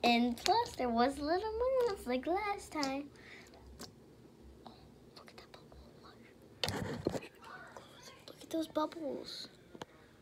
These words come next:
See that? Cool. I'm gonna pop it. I'm gonna pop it. Cool. Cool.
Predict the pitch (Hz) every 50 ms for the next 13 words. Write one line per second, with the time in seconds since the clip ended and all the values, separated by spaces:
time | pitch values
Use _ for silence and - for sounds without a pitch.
0 | - - - - - - - - - - - 277 294 302 320 339 349 349 - -
1 | - - - - - - - - - - - - - - - - - - - 320
2 | 311 269 233 233 - - - - - - - - - - - - - - - -
3 | - - - - - - - - - - - 247 220 214 202 - - - - -
4 | - - - - - - - - - - - - - - - - - - - -
5 | - - - - - - - - - - - - - - - - - - - -
6 | - - - - - - - - - - - - - - - - - - - -
7 | - - - - - - - - - - - - - - - - - - - -
8 | - - - - - - - - - - 214 202 190 180 175 160 - - - -
9 | - - - - - - - - - - - - - - - - - - - -
10 | - - - - - - - - - - -